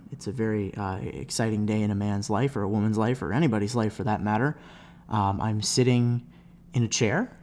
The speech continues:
I have two pillows blocking out the noise. I'm talking right into this microphone here. You'll hear it. Um, but yeah, no, I'm sorry. I'm just a little nervous. It's been a while since I've recorded a podcast, so just bear with me here.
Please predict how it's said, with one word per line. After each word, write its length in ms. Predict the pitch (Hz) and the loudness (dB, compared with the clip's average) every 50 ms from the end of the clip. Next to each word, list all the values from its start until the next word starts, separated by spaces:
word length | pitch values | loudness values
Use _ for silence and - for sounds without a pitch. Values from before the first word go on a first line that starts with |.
| - - - - - - | -20 -20 -20 -20 -8 -4
I 140 | 120 110 107 | -2 0 0
have 400 | 143 117 101 101 98 - - - | 0 0 0 0 -2 -6 -6 -6
two 480 | - - - - 131 127 127 120 120 117 | -6 -4 0 2 2 4 4 4 2 0
pillows 480 | - - - 131 120 120 135 147 151 143 | -2 -2 0 0 2 2 2 2 0 0
blocking 500 | 131 - 127 113 104 107 - - 101 95 | 0 2 2 4 4 4 2 0 -4 -4
out 220 | 101 104 - - | -4 -4 -6 -6
the 80 | - 90 | -4 -2
noise. 420 | 101 101 101 104 123 165 196 202 | 0 2 2 2 4 2 2 0
I'm 80 | - 123 | -2 -2
talking 400 | - - 107 104 - - 98 104 | 0 0 0 0 0 -2 -4 0
right 240 | 113 113 120 117 - - | 2 2 2 2 4 4
into 180 | 131 127 123 | 4 6 8
this 200 | 123 123 127 - | 8 8 10 10
microphone 520 | 131 127 127 131 - 131 - - 127 131 135 | 12 12 12 10 8 6 8 8 10 10 10
here. 260 | 135 175 196 214 214 | 10 10 12 12 12
You'll 220 | 185 139 - 131 | 10 10 8 6
hear 320 | 139 - - 196 208 220 226 | 6 6 8 10 12 12 12
it. 120 | 226 226 - - - - - - - - - - - - | 12 10 4 -4 -16 -16 -18 -18 -18 -20 -20 -20 -16 -6
Um, 640 | - 113 110 104 104 101 98 95 92 - - - - - - - - - - - - - - | -2 0 0 2 0 0 0 -2 -4 -6 -6 -8 -10 -12 -16 -20 -20 -20 -20 -20 -20 -2 2
but 220 | 139 135 135 - | 2 4 4 6
yeah, 200 | 285 302 131 - - | 6 6 6 6 4
no, 160 | - 139 120 107 | 4 4 4 4
I'm 200 | 104 104 - - | 2 0 -2 -2
sorry. 400 | - - 120 107 104 101 117 - | 2 4 4 4 4 2 0 0
I'm 140 | - 143 156 | 0 4 4
just 160 | 175 160 - | 4 4 4
a 60 | - - - - | -2 -10 -4 0
little 160 | 320 247 190 | 4 6 8
nervous. 340 | 156 143 139 139 143 135 - | 8 10 10 8 8 4 2
It's 120 | - - | -2 0
been 100 | - 170 | 2 4
a 60 | 139 123 | 4 6
while 220 | 123 117 113 117 | 4 4 2 0
since 140 | - 127 117 | 0 0 0
I've 140 | 113 113 104 | 0 0 -2
recorded 340 | 104 - 117 113 110 107 | -2 0 0 0 0 0
a 60 | 104 - | 0 0
podcast, 460 | 113 107 110 113 - 117 113 107 110 | 0 0 0 -2 -4 -4 -4 -4 -4
so 260 | - - 110 107 107 - - - - - - - - | -4 -2 -2 -2 -4 -6 -12 -20 -20 -20 -20 -20 -4
just 200 | - 156 143 139 | -2 -2 0 2
bear 180 | - 127 117 113 | 4 4 4 4
with 160 | 113 113 - | 2 2 0
me 100 | 123 113 | 0 0
here. 300 | 113 117 113 113 117 - | 0 2 0 0 -2 -4